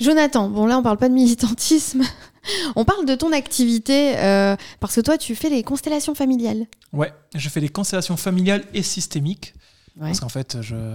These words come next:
Speaker 2: c'est vrai qu'on a tendance à parler de constellations familiales, donc les gens voient de suite, euh,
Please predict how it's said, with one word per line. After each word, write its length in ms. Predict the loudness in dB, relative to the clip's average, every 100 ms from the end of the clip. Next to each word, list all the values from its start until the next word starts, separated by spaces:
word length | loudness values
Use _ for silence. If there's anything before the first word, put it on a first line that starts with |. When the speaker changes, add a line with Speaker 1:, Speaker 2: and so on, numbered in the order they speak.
| -10
Speaker 2:
c'est 100 | -12
vrai 100 | -12
qu'on 160 | -12 -10
a 80 | -10
tendance 400 | -8 -8 -8 -10
à 100 | -10
parler 260 | -8 -8
de 40 | -8
constellations 480 | -10 -6 -6 -6 -6
familiales, 600 | -4 -2 -2 -2 -4 -4
donc 160 | -8
les 80 | -8
gens 160 | -6 -6
voient 220 | -6 -6
de 120 | -4
suite, 360 | -6 -6 -8 -8
euh, 140 | -10